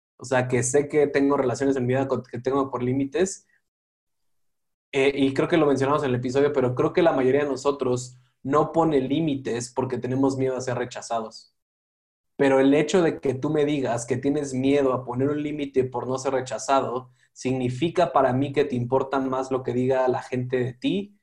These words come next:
que tu propia plenitud. Entonces, creo que mucha gente no pone límites porque no se aman a sí mismos.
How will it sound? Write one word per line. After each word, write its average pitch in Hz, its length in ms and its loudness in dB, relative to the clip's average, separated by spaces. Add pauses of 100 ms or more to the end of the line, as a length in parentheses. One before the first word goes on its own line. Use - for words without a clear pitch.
(140)
que 123 100 -2
tu 123 220 -4
propia 127 560 2
plenitud. 113 560 -4 (640)
Entonces, 135 680 0 (240)
creo 147 200 4
que 165 120 2
mucha 156 380 2
gente 147 460 0
no 135 240 0
pone 139 260 2
límites 135 580 -2
porque 117 300 -8
no 123 180 -4
se 127 120 -4
aman 123 260 0
a 123 60 -8
sí 113 120 -10
mismos. 117 540 -10